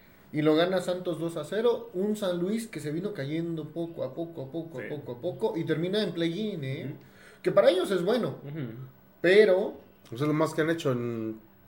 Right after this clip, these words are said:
Speaker 3: cuatro años, creo.
Speaker 1: Ah, bueno, en cuatro años sí, porque ya llegaron a una final.
Speaker 2: Ah, no,
Speaker 1: Bueno,
Speaker 2: pero
Speaker 3: Ah, bueno.
Speaker 2: era otro San Luis.
Speaker 1: era otro San
Speaker 3: Sí,
Speaker 1: Luis.
Speaker 3: sí, porque acuérdate que ellos ya no lo
Speaker 2: Ujú.
Speaker 3: reconocen tampoco.
Speaker 1: Los Gladiadores. Ah, ¿no?
Speaker 3: Mm.
Speaker 1: Ah,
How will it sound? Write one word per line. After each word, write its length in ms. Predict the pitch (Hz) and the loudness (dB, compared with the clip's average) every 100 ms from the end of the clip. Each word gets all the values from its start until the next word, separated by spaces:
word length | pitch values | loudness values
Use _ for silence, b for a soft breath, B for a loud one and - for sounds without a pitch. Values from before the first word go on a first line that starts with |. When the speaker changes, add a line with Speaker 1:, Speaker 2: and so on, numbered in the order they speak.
| - - | -20 -2
Speaker 3:
cuatro 260 | 143 170 | 0 0
años, 260 | 202 180 - | -2 -4 -6
creo. 160 | 220 240 - 127 - | -10 -12 -16 -16 -4
Speaker 1:
Ah, 140 | 165 151 | -2 0
bueno, 180 | 139 | 0
en 80 | 120 | -2
cuatro 200 | 147 156 | -6 -4
años 160 | 170 139 | -4 -6
sí, 60 | 143 | -6
porque 260 | 143 127 | -8 -6
ya 100 | 127 | -4
llegaron 300 | 147 147 143 | -2 -2 -2
a 20 | |
una 160 | 139 123 | -4 -6
final. 340 | - 120 135 135 | -8 -8 -6 -2
Speaker 2:
Ah, 80 | |
no, 180 | 131 131 | -2 2
Speaker 1:
Bueno, 260 | 185 170 127 | 4 4 2
Speaker 2:
pero 120 | 170 | 4
Speaker 3:
Ah, 40 | |
bueno. 180 | 139 107 - - | 4 4 -4 -8
Speaker 2:
era 220 | 123 156 170 | -2 0 2
otro 260 | 196 139 | 0 -4
San 200 | 131 110 | -6 -10
Luis. 120 | 104 | 0
Speaker 1:
era 160 | 175 190 | 4 6
otro 260 | 185 180 170 | 6 4 0
San 140 | 135 | -2
Speaker 3:
Sí, 80 | 135 | -2
Speaker 1:
Luis. 100 | - | 2
Speaker 3:
sí, 80 | 127 | 6
porque 160 | 123 | 6
acuérdate 300 | 123 135 139 | 10 10 10
que 80 | 135 | 6
ellos 160 | 131 135 | 6 6
ya 80 | 123 | 6
no 140 | 120 117 | 4 2
lo 120 | 110 | 2
Speaker 2:
Ujú. 100 | 101 | 2
Speaker 3:
reconocen 420 | 107 107 113 107 | -2 -2 -2 -4
tampoco. 340 | 95 101 101 143 | -4 -6 -6 -4
Speaker 1:
Los 180 | 139 | -4
Gladiadores. 540 | 131 127 123 123 127 120 - | 0 0 0 -4 -6 -8 -8
Ah, 80 | |
¿no? 220 | 180 - - - _ - | -6 -6 -12 -20 _ -10
Speaker 3:
Mm. 60 | 117 117 | -6 -4
Speaker 1:
Ah, 80 | 107 | -6